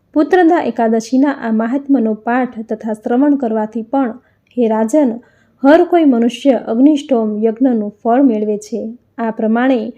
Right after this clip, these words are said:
પોષ માસના શુક્લ પક્ષમાં આવતી પુત્રદા એકાદશી વ્રત કથા સંપૂર્ણ. બોલો ભગવાન શ્રી હરિ વિષ્ણુની જય. બોલો માતા લક્ષ્મીની જય. મિત્રો, પુત્રદા એકાદશીનું આ વ્રત કરવાથી,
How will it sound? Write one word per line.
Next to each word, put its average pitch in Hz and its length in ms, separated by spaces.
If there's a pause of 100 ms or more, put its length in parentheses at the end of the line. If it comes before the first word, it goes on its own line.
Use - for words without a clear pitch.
(460)
પોષ 330 280
માસના 233 460
શુક્લ 269 360
પક્ષમાં 220 480
આવતી 233 340
પુત્રદા 269 520
એકાદશી 214 760
વ્રત 254 300 (100)
કથા 233 460 (140)
સંપૂર્ણ. 214 680
બોલો 226 260
ભગવાન 247 520
શ્રી 220 300
હરિ 226 320
વિષ્ણુની 214 680 (220)
જય. 214 300 (380)
બોલો 226 220
માતા 240 420
લક્ષ્મીની 214 680 (280)
જય. 220 400
મિત્રો, 226 360 (120)
પુત્રદા 294 500
એકાદશીનું 240 920
આ 240 160
વ્રત 220 220
કરવાથી, 240 800